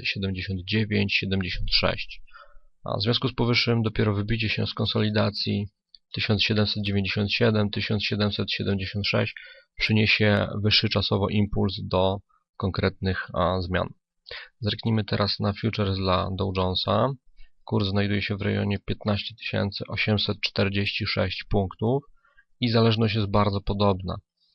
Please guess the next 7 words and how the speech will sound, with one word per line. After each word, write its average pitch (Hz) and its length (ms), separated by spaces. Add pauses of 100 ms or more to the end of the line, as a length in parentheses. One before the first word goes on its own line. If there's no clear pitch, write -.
(460)
Model 107 320
Gappiego 104 400
pokazuje 95 480
sprzedaż, 104 760 (400)
zachowanie 104 600
ujemnych 104 460
dynamik, 95 720